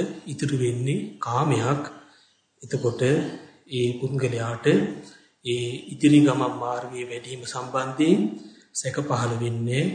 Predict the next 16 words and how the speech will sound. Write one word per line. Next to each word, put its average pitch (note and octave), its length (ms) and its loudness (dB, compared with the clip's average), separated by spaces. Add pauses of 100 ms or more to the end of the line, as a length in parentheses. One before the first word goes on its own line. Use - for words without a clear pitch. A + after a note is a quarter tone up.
කල C#3 240 2
යුත්තම B2+ 500 2 (760)
කරපු C#3 340 -2
දේම A#2+ 360 2 (320)
දිගටම A#2+ 500 -10 (760)
භාවිත, A#2 520 -4 (360)
බහුලීගත C3+ 640 0 (720)
කිරීමක් B2+ 460 2
තමයි B2 320 -4
කරන්න A#2+ 340 -2
අවශ්‍ය A#2 360 -4
වෙන්නේ. C3 320 0
නමුත් C3 400 4 (1040)
ඒ B2+ 220 -2 (220)
මාර්ගඵල C#3+ 600 6
භූමියට B2+ 580 -4